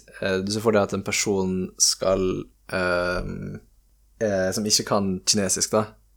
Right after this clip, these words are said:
eh, skal, har i oppgave å manipulere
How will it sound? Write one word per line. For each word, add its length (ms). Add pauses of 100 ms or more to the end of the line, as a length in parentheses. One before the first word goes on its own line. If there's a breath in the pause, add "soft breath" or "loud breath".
(120)
eh, 320
skal, 460 (120)
har 120
i 80
oppgave 440
å 340 (720 soft breath)
manipulere 800